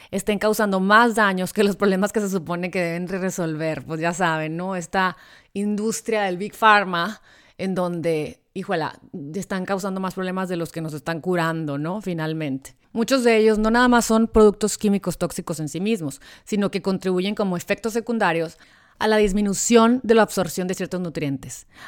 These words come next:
A diario compruebo cómo los medicamentos comunes afectan a los pacientes. Todas estas cosas se pueden, se ponen en fila para ser procesados por el hígado. Es demasiado para nuestro cuerpo, mientras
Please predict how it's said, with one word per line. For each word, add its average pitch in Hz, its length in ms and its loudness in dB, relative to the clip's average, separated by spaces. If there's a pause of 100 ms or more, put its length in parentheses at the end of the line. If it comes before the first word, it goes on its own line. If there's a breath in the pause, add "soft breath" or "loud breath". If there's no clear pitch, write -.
A 170 120 -2
diario 202 280 6
compruebo 202 680 2
cómo 254 220 6
los 262 140 2
medicamentos 180 600 -6
comunes 180 360 -6
afectan 175 380 -8
a 175 60 -6
los 160 160 -10
pacientes. 156 680 -10 (340 soft breath)
Todas 214 220 4
estas 233 240 2
cosas 240 240 2
se 233 80 4
pueden, 202 460 2 (200 loud breath)
se - 140 0
ponen 214 260 4
en 208 140 4
fila 214 480 6
para 208 140 4
ser 190 180 0
procesados 196 460 0
por 190 160 0
el 190 120 2
hígado. 196 480 4
Es 196 120 0
demasiado 208 520 4
para 202 200 2
nuestro 180 300 -8
cuerpo, 208 440 -2 (220 loud breath)
mientras 196 460 0